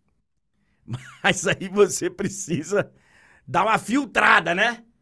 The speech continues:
Meu Deus. É, que mais, hein, ô, ô, Tulhão? A-, atenção, torcedor do Grêmio. O Griezmann pode até vir,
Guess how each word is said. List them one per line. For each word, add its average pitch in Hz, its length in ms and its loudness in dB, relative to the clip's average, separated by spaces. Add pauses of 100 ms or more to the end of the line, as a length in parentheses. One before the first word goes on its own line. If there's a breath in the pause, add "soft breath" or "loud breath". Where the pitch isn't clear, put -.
(460)
Meu 87 1500 -6
Deus. - 640 -20 (600)
É, 92 400 -16
que 160 140 -4
mais, 123 320 -6
hein, 139 180 -6
ô, 98 560 -10
ô, 107 200 -8
Tulhão? 104 420 -8
A-, 110 120 -10 (180)
atenção, 165 420 -4
torcedor 135 360 -6
do 131 60 -6
Grêmio. 123 340 -4 (400 soft breath)
O 123 120 -6
Griezmann 160 420 -2
pode 160 200 -2
até 190 220 0
vir, 147 280 -4